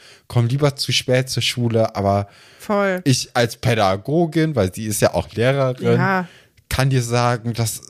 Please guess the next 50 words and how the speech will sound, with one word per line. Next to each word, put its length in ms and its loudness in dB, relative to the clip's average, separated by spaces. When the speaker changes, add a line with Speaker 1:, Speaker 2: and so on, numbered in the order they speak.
Speaker 1:
das 200 0
ist 240 -2
nicht 240 0
die 60 -2
Lösung 420 0
Speaker 2:
Oder 160 2
Speaker 1:
dafür. 280 2
Speaker 2:
einfach 120 2
als 120 -2
Person 360 0
mit 140 -4
einer 120 -2
Nase. 640 -2
Speaker 1:
Ja. 380 0
Speaker 2:
So, 380 -4
das, 320 -8
das 220 -6
wird 140 -6
nicht 180 -4
funktionieren. 460 -6
Ich 100 -8
finde 220 -6
auch, 320 0
die, 400 -4
die 160 -4
engsten 540 -4
Leute 360 -2
um 180 -8
Johannes 480 -4
herum 340 -4
müssten 320 -6
ihn 160 -10
davor 320 -4
mehr 220 -4
schützen. 600 -10
Speaker 1:
Ja, 220 2
ich 140 -4
find 200 0
eigentlich 380 0
noch 200 0
am 180 -2
angenehmsten, 720 0
wie 100 -6
Kevin 360 0
das 260 -8
sagt. 340 2
Speaker 2:
Ja. 240 2
Speaker 1:
Weil 100 4
Kevin 280 0
sagt, 280 0